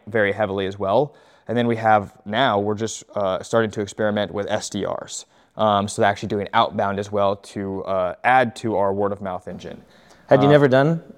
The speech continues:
Speaker 2: outbound sales before?
Speaker 1: No, we've never
Speaker 2: That's
Speaker 1: done any outbound sales to date.
Speaker 2: That's incredible.
Speaker 1: Yeah.
Speaker 2: Uh, I'm trying to think, is there any other expense management or spend management tool that has not done the traditional boiler room, "We're gonna dial up C F Os and try
Speaker 1: Yeah.
Speaker 2: to sell them on our software"?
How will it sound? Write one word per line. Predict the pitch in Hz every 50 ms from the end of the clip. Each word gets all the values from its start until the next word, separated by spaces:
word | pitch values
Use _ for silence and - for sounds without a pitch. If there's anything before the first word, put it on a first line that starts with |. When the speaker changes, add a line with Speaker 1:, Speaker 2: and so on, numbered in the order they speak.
| _ _ _ _ _ _ _ _ _ _ - -
Speaker 2:
outbound | - - 101 110 139 127 147 147 156 151
sales | - - 143 160 156
before? | - 180 160 202 226 226 220 -
Speaker 1:
No, | 123 117 110 104 101
we've | 104 104
never | 110 120 - 123
Speaker 2:
That's | 117
Speaker 1:
done | 117 117 113
any | 104 104 113 113 95
outbound | 101 101 - - 107 101 101 101
sales | - 107 101 98 98 -
to | - -
date. | 101 104 95 85 78 90 104 - _
Speaker 2:
That's | - - 196 208 -
incredible. | 311 - - - 151 160 135 113 90 90 95 85 87 90
Speaker 1:
Yeah. | 110 101 87 65
Speaker 2:
Uh, | 78 110 120 117 113 113 110 113
I'm | - 123
trying | - - 160 165
to | 170 147 131 123
think, | 123 - 143 127 110 95 - - _ -
is | 123 120
there | 120 123 -
any | 135 165 175 160
other | 139 143 147 127 110 101 98
expense | - 101 101 - - - - 131 131 135 127 - - - - - _
management | - 90 104 120 120 113 110 85 85 101 92 90
or | 90
spend | - - - 123 123
management | 117 107 104 107 107 - 104 90
tool | - - 113 101 90
that | 82 92 -
has | 101 90 80
not | 98 101 101 104 101 - - - _ _ _ _ _ _ _ _ _ _ _ _ - -
done | 107 113 110 107
the | 107
traditional | - - - 104 107 101 - - 110 101 98
boiler | 95 80 117 117 113 110 107 104 104
room, | 101 101 101 101 98 98 101 101 104
"We're | 107 101
gonna | 104 101 92
dial | 82 107 104 101 101 98 95 90 92
up | 95 95 - - - - - _
C | - - - 101
F | 92 - -
Os | 98 92 - 92 82 85
and | 87
try | 113 123 107
Speaker 1:
Yeah. | 104
Speaker 2:
to | 95
sell | 87 113 104 95
them | 95 95
on | 92 92
our | 90 85
software"? | - - 98 95 92 - - 92 82 85 95